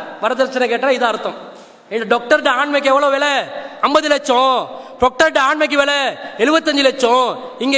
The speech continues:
இன்ஜினியருக்கு தான் ரொம்ப ஓவர் ரோட், ஓவர் ரேட் கொடுக்குறாங்க. இன்ஜினியருக்கு அவட்ட ஆண்மையிட விலை ஒரு கோடி ரூபா. என் ஆண்மையை வாங்கும் பெண்கள் இல்லையா? அந்த பெண்களை பெற்ற தா-, தாப்பமார்கள் இல்லையா? தாப்பமார்கள்கிட்ட கேட்கறது.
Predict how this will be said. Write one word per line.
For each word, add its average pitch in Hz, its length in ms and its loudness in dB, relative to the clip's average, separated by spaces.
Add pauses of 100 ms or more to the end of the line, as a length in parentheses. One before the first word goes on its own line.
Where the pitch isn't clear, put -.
இன்ஜினியருக்கு 294 440 2
தான் 269 160 2
ரொம்ப 262 140 2 (100)
ஓவர் 269 220 2
ரோட், 240 180 0 (600)
ஓவர் 269 240 2
ரேட் 269 200 0
கொடுக்குறாங்க. 214 380 2 (200)
இன்ஜினியருக்கு 285 580 2 (440)
அவட்ட 302 220 2 (120)
ஆண்மையிட 302 400 2
விலை 294 180 2 (520)
ஒரு 311 180 4
கோடி 311 240 4
ரூபா. 254 200 4 (560)
என் 254 220 2
ஆண்மையை 302 340 2
வாங்கும் 285 340 0
பெண்கள் 285 300 2
இல்லையா? 277 280 4 (520)
அந்த 254 100 2 (100)
பெண்களை 311 320 6
பெற்ற 294 260 2 (120)
தா-, 254 160 2 (140)
தாப்பமார்கள் 294 600 2
இல்லையா? 277 260 4 (560)
தாப்பமார்கள்கிட்ட 277 680 2
கேட்கறது. 233 340 0